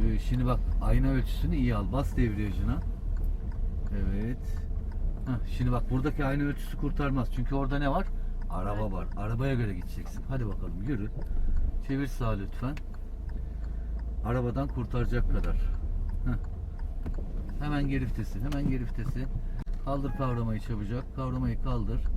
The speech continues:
Speaker 1: Kaldır, kaldır, kaldır, kaldır, kaldır. Duralım. Debriyaj fren. Al bire. İşte buralarda seri davranmadın mı yol tıkanır. Kalkalım. Gaz debriyaj. Var mı gelen tekrar bak.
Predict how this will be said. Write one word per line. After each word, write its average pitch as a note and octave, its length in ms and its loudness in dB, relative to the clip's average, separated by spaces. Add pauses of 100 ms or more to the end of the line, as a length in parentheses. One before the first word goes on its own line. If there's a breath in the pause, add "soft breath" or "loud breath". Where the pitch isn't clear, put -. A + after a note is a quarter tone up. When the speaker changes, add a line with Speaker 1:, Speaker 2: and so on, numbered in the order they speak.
(960)
Speaker 1:
Kaldır, B2 300 -2
kaldır, A#2+ 260 -4 (120)
kaldır, A#2 300 -2
kaldır, A#2 400 0
kaldır. A#2 280 0 (160)
Duralım. G#2+ 380 2
Debriyaj A#2 460 2
fren. A2 400 0 (640 loud breath)
Al C3 240 0
bire. G#2+ 240 4 (300 loud breath)
İşte D3 220 0
buralarda D3+ 340 2
seri D3+ 320 2
davranmadın D#3 600 2
mı F3 80 2
yol D3+ 160 2
tıkanır. A#2+ 360 0 (100)
Kalkalım. A#2+ 460 0
Gaz C#3+ 240 0
debriyaj. G#2+ 400 0 (1700 loud breath)
Var C#3+ 140 4
mı C#3+ 120 4
gelen A#2 280 4
tekrar A2 480 2
bak. B2 220 4